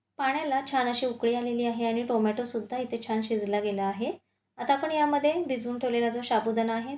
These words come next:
तो घालून घ्यायचा. गॅसची फ्लेम मीडियम करायची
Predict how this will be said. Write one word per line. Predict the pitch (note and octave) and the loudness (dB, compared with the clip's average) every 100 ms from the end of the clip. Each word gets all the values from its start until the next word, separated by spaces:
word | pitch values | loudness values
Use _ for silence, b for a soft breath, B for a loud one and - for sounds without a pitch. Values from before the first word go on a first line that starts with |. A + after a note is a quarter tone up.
| C4 | -4
तो | A#3+ | -2
घालून | A#3 G#3+ G#3+ | 2 2 2
घ्यायचा. | A3 G#3 G#3 E4 - _ _ - | 2 2 0 -4 -6 _ _ -4
गॅसची | A#3+ B3 - | -4 -4 -6
फ्लेम | - C#4 C#4 | -6 -6 -2
मीडियम | C4+ A3+ A3+ B3+ | 0 2 2 0
करायची | B3+ A#3 G#3+ A3 | -2 -2 -2 -4